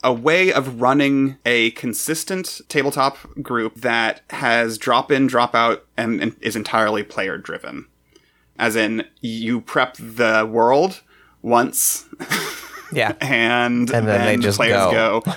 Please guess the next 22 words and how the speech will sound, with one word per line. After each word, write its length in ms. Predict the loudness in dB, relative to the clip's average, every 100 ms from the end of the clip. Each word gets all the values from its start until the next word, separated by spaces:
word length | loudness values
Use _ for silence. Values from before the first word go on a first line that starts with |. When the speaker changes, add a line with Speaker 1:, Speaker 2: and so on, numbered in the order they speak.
| -6
Speaker 2:
<laughs> 80 |
Yeah. 240 | -2 2 2
Speaker 1:
"I 40 |
wanna 280 | 0 0 0
go 300 | 0 2 2
to, 480 | 2 0 2 0 -4
to 160 | -6
that, 260 | -2 -2 0
that 220 | -2 -2
hex 320 | -4 -8 -8
over 280 | -6 -4 -2
there." 380 | 0 0 0 -6
And 180 | -6 -4
you 80 | -2
go, 340 | 2 2 0 -4 -14 -4
"I'm 260 | -2 0 -2
free 360 | -2 -2 0
on 240 | 0 0 -2
Saturday." 680 | 0 0 0 -4 -6 -10 -12 _ _ -4
And 160 | -2
they 80 | 0
go, 420 | 0 0 0 -4